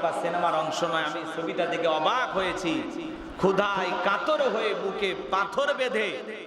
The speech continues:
খুতবা দিচ্ছেন একজন ফিলিস্তিনির ইমাম, বলুন আল্লাহু আকবার। আমরা সেই যুগ দেখি নাই, শুধু সেই যুগের ইতিহাস গল্প আমরা আপনাদেরকে শোনাই।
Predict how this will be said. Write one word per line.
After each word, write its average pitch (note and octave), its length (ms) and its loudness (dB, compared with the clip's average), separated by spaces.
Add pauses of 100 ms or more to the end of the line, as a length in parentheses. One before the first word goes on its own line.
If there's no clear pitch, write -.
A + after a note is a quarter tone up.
(120)
খুতবা G3 320 2
দিচ্ছেন F#3+ 420 0
একজন D#3+ 380 0
ফিলিস্তিনির A3 580 0
ইমাম, D#3+ 400 0
বলুন C#3+ 280 0
আল্লাহু C3+ 400 2
আকবার। A2+ 760 0 (440)
আমরা E3+ 320 2
সেই F#3 340 -2
যুগ F#3 240 2
দেখি F3+ 280 -2
নাই, E3+ 200 0 (800)
শুধু D#3+ 200 2
সেই F3 200 0
যুগের E3 320 2
ইতিহাস E3+ 600 0
গল্প D#3+ 340 0
আমরা D#3 320 0
আপনাদেরকে D3+ 540 -2
শোনাই। D3 380 0